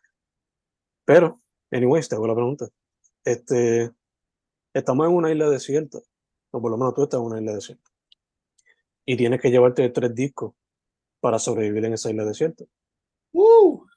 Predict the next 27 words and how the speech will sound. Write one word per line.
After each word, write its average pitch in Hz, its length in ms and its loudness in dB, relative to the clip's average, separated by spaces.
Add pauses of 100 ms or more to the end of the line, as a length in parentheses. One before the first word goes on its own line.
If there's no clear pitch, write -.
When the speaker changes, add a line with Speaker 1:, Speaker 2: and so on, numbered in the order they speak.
(320)
Speaker 1:
¿Qué 135 100 0
tres 123 180 2
discos 123 280 0
te 127 80 2
vas 120 180 4
a - 20 2
llevar 120 280 0 (100)
en 120 80 -4
lo 110 100 -6
que 117 120 -6
llega 107 180 -4
a 113 40 0
buscarte 110 380 -4
tu 113 80 -4
esposa 113 440 -6
o 107 200 -6
tu 110 160 -4
hija, 110 420 -2 (220)
quien - 140 -6
sea? 120 260 -4 (580)
En 123 100 0
un 113 120 2
botecito, 117 460 2
una 110 160 -2
yola. 117 240 -2 (1080)
Speaker 2:
Wow, 135 680 4
brother. 123 480 -4